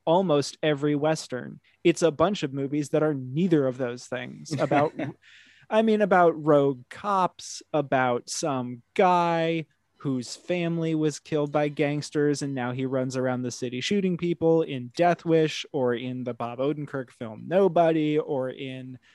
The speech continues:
Speaker 1: Peppermint, where it's a lady this time.
Speaker 2: The
Speaker 1: It, the
Speaker 2: family revenge story is big
Speaker 1: Yeah,
Speaker 2: time.
Speaker 1: and, and, and it doesn't, and again, like, it doesn't just have to be revenge. It just has to be an act of violence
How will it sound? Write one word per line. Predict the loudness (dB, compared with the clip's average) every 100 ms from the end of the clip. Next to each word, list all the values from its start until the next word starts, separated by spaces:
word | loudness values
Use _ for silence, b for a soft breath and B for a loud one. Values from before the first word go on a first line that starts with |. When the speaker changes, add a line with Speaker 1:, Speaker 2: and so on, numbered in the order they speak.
| b b b
Speaker 1:
Peppermint, | -2 0 -2 0 -2 -4
where | -6 -4
it's | -6 -6
a | -2
lady | 2 4 2
this | 0 0 -2
time. | -4 -2 -2 -4 -6 -10 b 2
Speaker 2:
The | 2
Speaker 1:
It, |
the | 4
Speaker 2:
family | 4 4 4 2
revenge | 2 4 4 2 -2 -8 -10 -6
story | -2 0 -2 -4
is | -8 -8 -14 -16 -14 -2
big | 2
Speaker 1:
Yeah, | 4 4 0 -4
Speaker 2:
time. | 0
Speaker 1:
and, | 0 2
and, | 0 2
and | 2
it | 4
doesn't, | 4 4 2
and | -2 -2
again, | 0 0 0
like, | -2
it | -2
doesn't | 2 2 0
just | 0 0 0
have | -2 -2
to | 0
be | 0
revenge. | 0 2 2 2 -2 -6 -10 -12 -14 _ _
It | 0
just | 2 2
has | 2 0
to | -2
be | -2 -2
an | -2
act | -2 -2 2
of | 2
violence | 2 0 0 -4 -8 -10 -12 -12